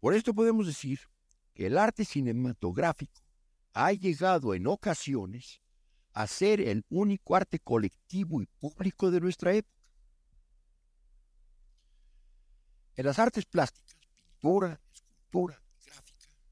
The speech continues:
la repres-, la represión ejercida en la superestructura social por la voz autorizada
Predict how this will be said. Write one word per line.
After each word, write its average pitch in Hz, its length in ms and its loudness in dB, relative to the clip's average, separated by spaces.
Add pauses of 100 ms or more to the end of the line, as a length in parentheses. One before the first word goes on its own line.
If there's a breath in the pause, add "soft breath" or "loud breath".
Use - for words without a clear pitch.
(420)
la 90 180 -4
repres-, 180 600 -2
la 113 180 2
represión 113 800 -2
ejercida 131 960 -6
en 92 100 -6
la 87 120 -4
superestructura 170 840 -2
social 117 640 -4 (500)
por 90 200 2
la 80 100 -4
voz 190 300 -2
autorizada 127 880 -4